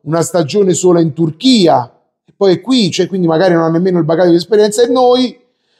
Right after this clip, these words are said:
andremo ad affrontare una stagione nella quale ci sarà anche un impegno in Europa League, del quale l'allenatore ci ha detto che verrà preso al massimo, perché bisogna dare il massimo in ogni competizione. Ben venga. Eh, ma poi la, la mia domanda che, che accade, che, che,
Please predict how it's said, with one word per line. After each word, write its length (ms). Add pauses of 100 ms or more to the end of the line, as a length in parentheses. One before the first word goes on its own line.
(100)
andremo 320
ad 80
affrontare 480
una 140
stagione 440
nella 180
quale 240
ci 120
sarà 200
anche 220
un 80
impegno 380
in 60
Europa 260
League, 520 (520)
del 240
quale 220
l'allenatore 800
ci 100
ha 40
detto 320
che 140
verrà 260
preso 580 (140)
al 240
massimo, 560
perché 420
bisogna 340
dare 260
il 80
massimo 460
in 80
ogni 200
competizione. 800
Ben 240
venga. 560 (840)
Eh, 140
ma 200
poi 600
la, 220
la 120
mia 140
domanda 500
che, 160
che 120
accade, 420
che, 200
che, 140